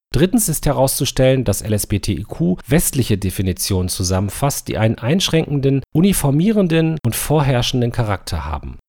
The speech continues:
Im Rahmen des vorliegenden Lexikons sollen diese Bezeichnungen nicht suggerieren,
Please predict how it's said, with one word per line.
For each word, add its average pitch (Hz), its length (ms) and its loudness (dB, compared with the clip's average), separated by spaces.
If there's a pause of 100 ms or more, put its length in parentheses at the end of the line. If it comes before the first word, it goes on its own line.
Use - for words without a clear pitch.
(200)
Im 120 120 2
Rahmen 156 300 0
des 135 120 -2
vorliegenden 151 540 0
Lexikons 117 640 -2
sollen 113 220 2
diese 175 240 0
Bezeichnungen 117 600 -2
nicht 175 240 -2
suggerieren, 104 580 -2